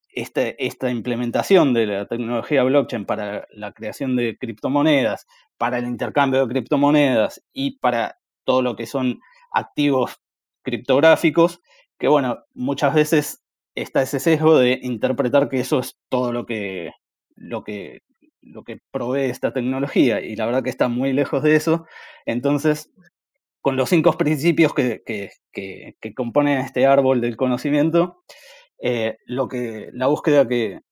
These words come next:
que tenemos con ello es amplif-, ampliar la visión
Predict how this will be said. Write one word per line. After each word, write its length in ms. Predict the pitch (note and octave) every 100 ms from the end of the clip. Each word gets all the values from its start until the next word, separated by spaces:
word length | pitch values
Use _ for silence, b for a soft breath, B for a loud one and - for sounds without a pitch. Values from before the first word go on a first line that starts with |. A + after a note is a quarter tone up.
| _
que 120 | A#2
tenemos 340 | A2 C3 D3 C#3+
con 180 | C#3+ D#3
ello 340 | D#3 E3 E3 B B -
es 320 | C3+ B2+ - -
amplif-, 520 | C3 - C3 - - - -
ampliar 400 | D3 C#3 F#3 D3+
la 160 | B2+
visión 540 | B2+ - D#3+ D#3 E3